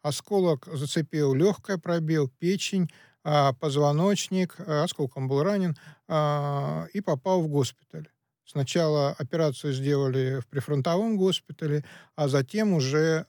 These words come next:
а, в московском госпитале. Вот там он лежал, там он встретился со своей семьёй. Его семья потерялась в начале войны,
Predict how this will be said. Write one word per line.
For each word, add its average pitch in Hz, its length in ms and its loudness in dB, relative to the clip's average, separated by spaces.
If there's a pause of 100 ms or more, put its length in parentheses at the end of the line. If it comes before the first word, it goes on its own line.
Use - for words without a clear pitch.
а, 139 340 0 (580)
в 123 140 -4
московском 135 560 -2
госпитале. - 520 -12 (380)
Вот 147 140 -12
там 165 180 2
он 135 140 2
лежал, 160 420 2 (380)
там 160 160 2
он 143 80 2
встретился 143 500 -2
со 135 80 -6
своей 147 260 2
семьёй. 156 500 0
Его 160 180 2
семья 160 320 2
потерялась 139 640 0
в 160 40 -2
начале 175 340 2
войны, 190 380 2